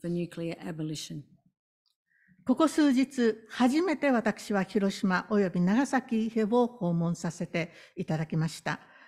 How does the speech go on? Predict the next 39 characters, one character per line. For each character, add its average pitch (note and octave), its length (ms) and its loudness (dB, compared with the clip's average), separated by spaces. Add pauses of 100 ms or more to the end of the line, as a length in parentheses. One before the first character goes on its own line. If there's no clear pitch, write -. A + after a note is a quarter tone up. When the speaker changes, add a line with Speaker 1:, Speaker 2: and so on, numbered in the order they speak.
(260)
Speaker 2:
あ、 - 180 -10
核 - 220 -8
兵 F3+ 160 2
器 E3+ 140 -8
禁 G3+ 180 2
止 G3 160 -2
条 F#3+ 220 0
約 E3+ 380 -4
の F3 160 0
重 A3 280 2
要 C4+ 200 2
性 B3 440 0
に A#3 240 4
つ D4 140 -4
い C4+ 100 0
て B3+ 160 -2
議 G#3+ 140 -2
論 E3 220 -2
を G3 80 0
さ - 160 -8
せ E3+ 160 -6
て E3 100 -6
い D#3 60 -6
た E3+ 120 -6
だ E3 100 -4
く。 - 260 -8 (460)
そ C4+ 180 -2
し - 160 -8
て、 C4 240 2 (320)
こ F3 80 -2
の F3 80 0
二 - 220 -2
つ G#3 120 -2
の F3+ 100 0
都 G#3 160 -4
市 F3 360 -6
の A3 360 2 (180)
方 - 260 -6
々 E3 560 -4